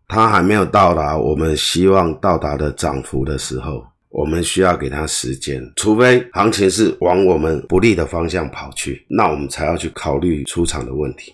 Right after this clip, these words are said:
不然你应该给它足够的时间去反映你所得到的讯息，你看到的技术线型也好，一些消息面也好，市场上的卖单要消化的问题。此波行情哦，由八五二三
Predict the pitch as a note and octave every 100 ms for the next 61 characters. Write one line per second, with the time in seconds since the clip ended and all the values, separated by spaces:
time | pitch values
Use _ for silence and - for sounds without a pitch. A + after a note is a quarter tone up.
0 | _ - C#3+ G2+ G#2+ F#2+ G#2+ B2 C3+ C3
1 | D2+ G2 - D#2 G2+ D#2+ C#2+ - C#2+ E2
2 | D#2+ F2+ E2 D2 B1 D#2+ C#2 E2+ G2+ -
3 | D2+ D#2 D#2+ F#2 D#2 D2 - - - A2+
4 | C#2+ - - - - _ D#2 - G2 F#2+
5 | F2+ E2 D#2 - A#2 A2 A#2+ G#2 A2+ F2
6 | E2 E2 E2+ C#2 - _ F2 G2 G2+ G2+
7 | F#2+ - - - F#2+ F2+ - E2+ F#2 D#2+
8 | D2+ C#2+ C2 - - - A2 E2 - G#2
9 | E2 E2+ G#2 E2 F2+ F#2 - F#2 - F2+
10 | F#2 G2+ D#2 F#2+ F#2+ - - - - -
11 | A2 B2 F3+ D#3 C3+ - G#2+ G2 E2 D2
12 | G#2 G#2 A#2 C3 A2+ E2 A2 G2 F2+